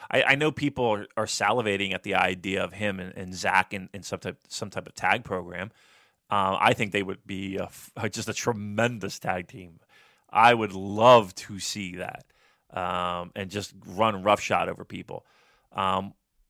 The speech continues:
the teams that are currently in that mix, in that tag division mix, I'm, I'm not gonna lie, there, it's, it's different, but not, you know,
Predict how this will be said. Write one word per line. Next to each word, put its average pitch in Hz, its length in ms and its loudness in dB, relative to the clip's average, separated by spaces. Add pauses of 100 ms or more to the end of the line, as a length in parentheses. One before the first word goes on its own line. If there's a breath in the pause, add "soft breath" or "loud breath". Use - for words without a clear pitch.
(380)
the 117 220 -6
teams 262 560 -10
that 165 140 2
are - 160 -4
currently 123 800 -6 (160)
in 123 320 -4
that 101 260 4
mix, 104 560 -4
in 104 240 -10
that 98 240 -2 (460 soft breath)
tag 107 520 0
division 104 500 -6
mix, - 400 -6 (760 soft breath)
I'm, 185 220 -18
I'm 180 120 -12
not 240 140 -10
gonna 226 200 -4
lie, 120 460 0
there, 127 180 -4
it's, 131 260 -4
it's 143 220 -8 (180)
different, 190 480 -2
but - 160 -6
not, 156 400 -2 (1400)
you 147 120 -12
know, 117 160 -8